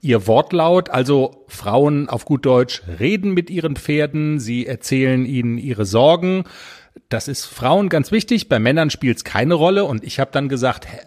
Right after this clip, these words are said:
Moment mal, hä, zurückspulen? Frauen reden mit ihren Pferden, erzählen Pferden den Tag. Ähm, wer macht denn das?“, haben wir gefragt. Jenny, du hast schon gesagt, äh, für dich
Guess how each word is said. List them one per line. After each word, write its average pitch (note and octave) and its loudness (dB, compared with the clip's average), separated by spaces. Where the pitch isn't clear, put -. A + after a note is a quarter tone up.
Moment G#2 -4
mal, F#2+ -6
hä, A2+ -4
zurückspulen? F#3+ 0
Frauen D3 -4
reden C#3+ 0
mit D3 -2
ihren G#2+ -6
Pferden, C#3 -2
erzählen D3+ -2
Pferden B2+ 2
den G#2 0
Tag. A2 0
Ähm, C3 -2
wer A2 0
macht A2+ -2
denn A#3 2
das?“, G2+ 0
haben G#2 0
wir G#2 2
gefragt. G#2 -2
Jenny, D#3+ 0
du C3+ -2
hast C#3 2
schon D#3 -2
gesagt, C#3+ 0
äh, - -10
für B2 0
dich - -4